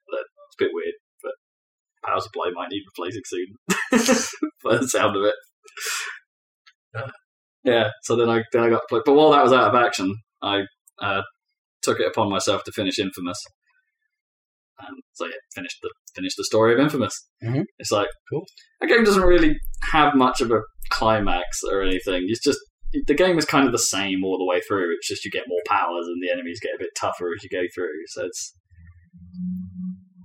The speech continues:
Speaker 1: it's, it's not really a lot to add, really, uh, to, to what I've said about it before. It's, it's, it's a fine game. It's kind of, kind of fun. Some of the bigger fights are kind of entertaining
Speaker 2: Mm-hmm.
Speaker 1: in the, in the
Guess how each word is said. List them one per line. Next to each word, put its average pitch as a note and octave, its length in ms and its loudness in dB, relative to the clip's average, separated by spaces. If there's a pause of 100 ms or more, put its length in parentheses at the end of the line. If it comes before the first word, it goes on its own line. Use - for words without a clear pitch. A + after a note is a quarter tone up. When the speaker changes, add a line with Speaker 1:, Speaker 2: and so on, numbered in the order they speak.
(300)
Speaker 1:
it's, - 220 -10
it's D3+ 100 -2
not F#3+ 240 0
really C3 260 6
a G2+ 60 4
lot A2 240 2
to - 160 -6
add, G#2+ 300 0
really, F2+ 320 -2
uh, F#2+ 100 0 (180)
to, F#2+ 260 0
to G#2+ 80 0
what F#2+ 200 0
I've G2 80 -10
said G#2 240 0
about G2 220 -2
it - 80 -4
before. F#2 500 0
It's, - 200 -6
it's, - 260 -6
it's A#2 160 -6
a G#2 40 -14 (100)
fine F#2 340 -4
game. A2 300 -2
It's - 180 -8
kind F#2 260 -10
of, F2 80 -8 (440)
kind G#2 140 -8
of F2+ 60 -10 (100)
fun. G#2 300 0
Some A2+ 180 -4
of G#2+ 60 -4
the G2+ 120 -8
bigger G2 240 -2
fights G2 420 -2
are G2 60 -2
kind F#2 220 -6
of F2+ 120 -6 (140)
entertaining G#2+ 640 -4 (300)
Speaker 2:
Mm-hmm. A#2+ 160 -4 (240)
Speaker 1:
in F#2+ 140 -12
the, F#2+ 120 -8
in G#2 180 -6
the F#2+ 160 -6